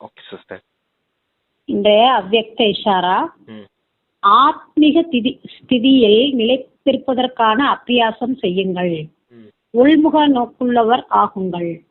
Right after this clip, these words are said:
Speaker 1: ம்.
Speaker 2: அதற்கு விளக்கம், நிரந்தர நினைவில் இருப்பதற்கான
Speaker 1: ம்.
Speaker 2: சகஜ சாதனம்
Speaker 1: ம்.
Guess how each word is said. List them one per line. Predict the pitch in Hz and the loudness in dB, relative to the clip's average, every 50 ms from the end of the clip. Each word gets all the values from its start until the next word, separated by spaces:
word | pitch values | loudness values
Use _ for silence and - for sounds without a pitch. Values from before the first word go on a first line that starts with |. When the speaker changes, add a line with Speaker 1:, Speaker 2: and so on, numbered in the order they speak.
| _ _ _ | _ _ _
Speaker 1:
ம். | - 113 110 98 _ _ _ _ _ _ _ _ _ _ _ _ _ _ _ _ _ _ _ | -20 -20 -20 -20 _ _ _ _ _ _ _ _ _ _ _ _ _ _ _ _ _ _ _
Speaker 2:
அதற்கு | 220 220 220 214 220 | -2 -2 -2 -2 -2
விளக்கம், | 214 214 208 - 214 - - 180 208 247 269 262 | -2 0 0 -2 -2 -4 -6 -6 -4 -4 -4 -4
நிரந்தர | 226 208 214 240 254 269 285 285 285 285 285 294 302 - - _ _ | -2 -2 0 2 2 4 6 6 6 6 4 0 -4 -8 -14 _ _
நினைவில் | - 220 220 220 220 214 208 202 262 294 294 - | 0 2 4 4 2 0 -2 -2 -4 -4 -4 -4
இருப்பதற்கான | 233 214 214 226 220 254 240 226 220 214 220 - 202 185 180 175 180 175 180 190 240 285 285 _ _ _ _ | -2 -2 -2 0 -2 -2 0 0 -2 -2 -4 -4 -4 -4 -4 -6 -8 -8 -8 -8 -8 -8 -12 _ _ _ _
Speaker 1:
ம். | _ 120 110 _ _ _ _ - - | _ -20 -20 _ _ _ _ -2 -2
Speaker 2:
சகஜ | 240 233 220 233 277 285 240 226 311 311 302 - | 0 0 -2 -4 -6 -6 -2 0 0 0 0 -2
சாதனம் | - 208 196 214 196 196 190 190 180 175 170 _ _ _ _ _ _ | -2 0 0 0 0 0 -2 -2 -4 -6 -8 _ _ _ _ _ _
Speaker 1:
ம். | 127 120 113 113 | -20 -20 -20 -20